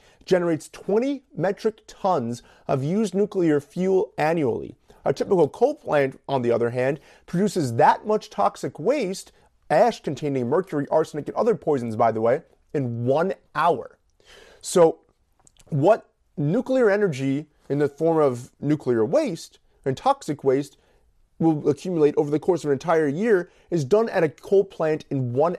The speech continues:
hour, mixed in with a bunch of harmful chemicals and poisons on top of that. Huh. Most nuclear waste, by the way, is hazardous for only a few decades due to its low radioactivity and is easily dealt with safely.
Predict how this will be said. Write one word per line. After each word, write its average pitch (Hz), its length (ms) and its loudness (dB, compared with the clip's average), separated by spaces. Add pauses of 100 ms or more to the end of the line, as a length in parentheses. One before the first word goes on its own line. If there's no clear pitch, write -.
hour, 139 420 2 (200)
mixed 196 320 -2
in 208 60 4
with 190 120 -2
a 165 60 0
bunch 160 400 -2
of 131 180 0
harmful 156 480 -2
chemicals 147 480 -4
and 120 100 -4
poisons 127 380 -2
on 113 80 -6
top 120 260 -4
of - 60 -20
that. - 220 -12 (920)
Huh. 127 420 -2 (560)
Most 285 240 0
nuclear 214 340 0
waste, 185 280 2
by 135 120 2
the 127 80 0
way, 135 120 4
is - 100 -2
hazardous 160 540 -4
for - 260 -4
only 202 260 0
a 135 60 2
few 180 280 -4
decades 131 600 -2 (300)
due 170 140 2
to 151 120 0
its 143 160 -8
low 165 140 2
radioactivity 143 920 0
and 135 80 -6
is 113 140 -8 (120)
easily 208 340 0
dealt 160 280 0
with 147 160 -4
safely. - 500 -6